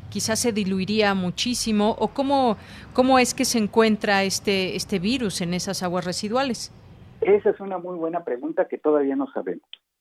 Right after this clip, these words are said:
Speaker 2: porque no hay ningún estudio, o sea, hay estudios que han hecho con agua residual, le ponen
Speaker 1: Ujú.
Speaker 2: virus y ven cuánto dura, pero no
Speaker 1: Sí.
Speaker 2: existe a la fecha ningún estudio en donde, en donde se haya seguido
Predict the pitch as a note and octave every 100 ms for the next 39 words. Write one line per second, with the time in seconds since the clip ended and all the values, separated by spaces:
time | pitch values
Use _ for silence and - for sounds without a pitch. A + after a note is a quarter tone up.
0 | _ A#2 A#2 C#3 C3 E3 G3 G3 D#3 F3
1 | A3 G3+ - D3 C3+ A3 _ - - D#3
2 | G#2+ G#3+ A3+ - G#3 G#3 G3+ F3+ F3 E3+
3 | F3 A#3+ B3 F3 E3 - B2+ E3+ F3+ C3+
4 | D#3 E3 D3 G3 G#3 F3+ C3 D#3 D3+ D3
5 | D3 C3 A2 G2+ - - _ - - -
6 | C3+ C3+ D#3 G#3 F3 F3+ G3+ - D#3+ B2+
7 | D#3 D3+ E3 A#2+ B2 E3+ G3+ - C#3+ B2+
8 | C#3 F#3 - C3 B2+ A#2 A#2 A2+ A2 G#2+
9 | G#2+ - - - - - A#2+ A#2 A#2+ A#2
10 | A#2 - C#3+ D#3 D#3+ E3 E3 D3+ - C#3+
11 | B2+ E3+ G3+ E3+ E3